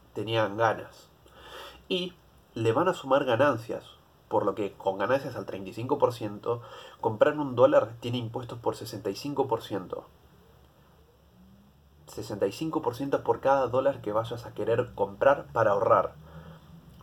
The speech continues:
para guardártelo y para esperar irte a otro lugar.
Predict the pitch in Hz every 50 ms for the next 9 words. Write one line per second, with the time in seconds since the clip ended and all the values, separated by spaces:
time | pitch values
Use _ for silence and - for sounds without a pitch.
0 | - - - 104 107 98 101 104 98 113 113 131 143 143 - 156 143 131 123 131
1 | 147 160 151 - 107 104 - 104 104 101 101 92 - 98 - - 113 104 107 110
2 | - - - 110 113 117 113 117 123 113 - 113 110 104 98 104 92 90 104 98
3 | 95 98 98 92 - 92